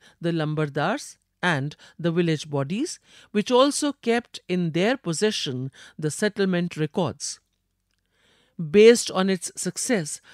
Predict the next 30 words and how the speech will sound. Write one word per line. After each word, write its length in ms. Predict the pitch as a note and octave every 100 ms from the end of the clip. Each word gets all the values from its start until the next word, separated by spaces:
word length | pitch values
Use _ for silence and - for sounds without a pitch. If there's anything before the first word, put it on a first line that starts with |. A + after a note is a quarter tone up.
| -
the 160 | D#3+ E3
system 500 | - C4 - B3 A3+
was 220 | F#3 F3+
subsequently 800 | - G3+ - G3+ F#3 F#3 F3+ F#3+
applied 540 | D#3+ - F3+ C#3+ C3 - - -
in 140 | F3 E3
the 120 | D3
whole 340 | G#3+ A#3 A3+
of 200 | F3 F3
northern 380 | E3 D#3 D#3 D#3+
India 540 | - G#3+ G#3 D3+ A#2+ - _ _ _ _
as 260 | - F#3+ F3
well 200 | D#3+ C#3
as 240 | C#3 C#3+ - -
the 140 | - D3
central 560 | - G#3 G#3+ - D#3
provinces. 800 | D3+ F#3 F#3+ D#3+ C3 - A2+ - - _ _ _ _ _ _
However, 580 | - B3 D4 G#3+ D3 C3+ - - _ -
contrary 800 | G3 A3+ A#3+ C#4+ A#3 F#3 B2+ - - -
to 100 | G3+
the 140 | F3+
claims 500 | - F#3+ G3+ B3 B3+
of 140 | F3+
the 100 | D#3+
government, 640 | D3 E3 G3 D#3+ B2 C3 - - -
the 120 | D#3
system 680 | D3+ B3 A#3+ - G#3+ G#3+ G3+
made 320 | F3+ E3 C#3
the 100 | D3
lambardars 800 | D#3 D3+ D#3+ E3+ D#3+ E3 E3 F3